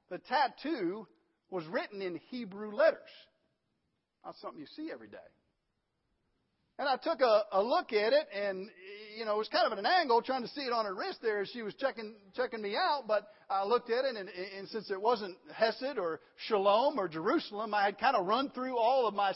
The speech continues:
seminary Hebrew, pretty well exhausted it. So, uh, I asked her, "Well, what's that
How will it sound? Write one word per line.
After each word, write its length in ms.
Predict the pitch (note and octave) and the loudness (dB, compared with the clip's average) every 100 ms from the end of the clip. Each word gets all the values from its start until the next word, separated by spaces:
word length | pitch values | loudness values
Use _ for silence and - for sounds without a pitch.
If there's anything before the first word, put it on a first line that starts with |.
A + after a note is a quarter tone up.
| - | -2
seminary 400 | B3+ A#3 A3 F3 | -6 -6 -6 -4
Hebrew, 440 | B3 C#4+ F3+ F#3+ | -4 -4 -6 -8
pretty 220 | G3+ F#3+ | -6 -8
well 240 | E3+ F3 F3+ | -4 -4 -4
exhausted 600 | D#3 F#3 B3+ C4 F#3+ D#3+ | -4 0 0 -2 -6 -6
it. 180 | G3+ - - - _ _ _ _ _ _ - - | -6 -6 -16 -20 _ _ _ _ _ _ -18 4
So, 240 | G#3 G3+ | 6 8
uh, 260 | F#3 F3 F3+ - | 6 6 2 -2
I 140 | F3+ G#3 C#4+ | 0 2 0
asked 160 | B3+ B3+ | 0 2
her, 240 | D#4+ C4 | 4 4
"Well, 160 | G#3 G3+ | 2 0
what's 240 | B3 - | 0 0
that 200 | B3+ | -6